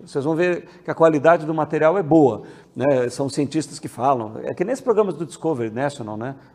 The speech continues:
Geográfico, é tudo, hum, cientista da, das melhores universidades que vêm e explicam as coisas lá, né?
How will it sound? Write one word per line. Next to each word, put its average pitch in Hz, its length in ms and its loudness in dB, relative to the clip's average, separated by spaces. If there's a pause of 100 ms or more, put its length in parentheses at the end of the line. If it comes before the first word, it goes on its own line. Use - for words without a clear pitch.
Geográfico, 127 480 0
é 113 40 -6
tudo, 156 520 -2 (380)
hum, 110 540 -10 (120)
cientista 127 480 -8
da, 113 160 -6
das 110 160 -12
melhores 127 420 2
universidades 127 600 0
que 180 120 -4
vêm 151 440 0 (220)
e 139 120 2
explicam 143 540 2
as 117 100 -4
coisas 113 440 -4
lá, 107 240 -4 (100)
né? 147 260 -4